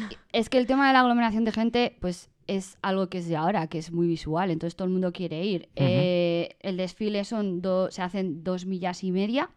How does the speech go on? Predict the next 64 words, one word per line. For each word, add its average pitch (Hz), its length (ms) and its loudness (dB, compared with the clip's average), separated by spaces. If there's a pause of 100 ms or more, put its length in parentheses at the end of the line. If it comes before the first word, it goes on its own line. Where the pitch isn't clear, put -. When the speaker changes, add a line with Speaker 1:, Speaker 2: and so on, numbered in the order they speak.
(160)
Speaker 1:
que 180 140 -8
son 185 100 -4
unos 185 320 -2
cuatro 185 320 -4
kilómetros, 208 520 -4
más 175 200 -4
o 175 80 -4
Speaker 2:
Joder, 175 160 -2
Speaker 1:
menos. 254 300 -4
Speaker 2:
qué 104 100 -6
documentado 101 560 0
viene, 95 220 4
tío, 95 240 6
es 92 80 6
Speaker 1:
Sí, 110 40 4
Speaker 2:
increíble 98 480 4
esto. 98 220 0
Speaker 1:
sí. 180 640 2 (320)
Bueno, 214 420 4
en 202 200 0
el 202 120 0
desfile 233 460 2
al 247 160 6
final, 262 480 2 (140)
eh, 190 340 0
todos 247 240 6
hemos 185 300 0
visto 214 340 0
un, 180 400 2
Speaker 2:
Sí. - 140 0
Speaker 1:
o - 40 4
sea, 208 240 4
a 208 120 0
todos 240 160 2
nos 254 100 2
Speaker 2:
Su-, 247 60 2
Speaker 1:
han 240 100 2
llegado 233 240 4
unas 208 160 0
Speaker 2:
las 196 60 -8
Speaker 1:
imágenes. 226 420 2
Speaker 2:
imágenes 131 240 4
del 113 140 2
desfile 117 300 2
de 110 80 4
Nueva 95 260 -2
York, 92 160 -2
el 247 80 8
Speaker 1:
Eso 233 60 4
Speaker 2:
típico 214 140 6 (220)
Speaker 1:
es, 190 100 0
Speaker 2:
ahí. 208 60 -2
Speaker 1:
entonces, 226 600 0
eh, 190 340 2
el 190 60 0
desfile 262 400 2
está 262 180 0
compuesto 254 580 0
por 185 160 2
quince 226 360 0
globos 214 320 2
super 175 320 -2
mega 170 240 -2
grandes. 220 500 0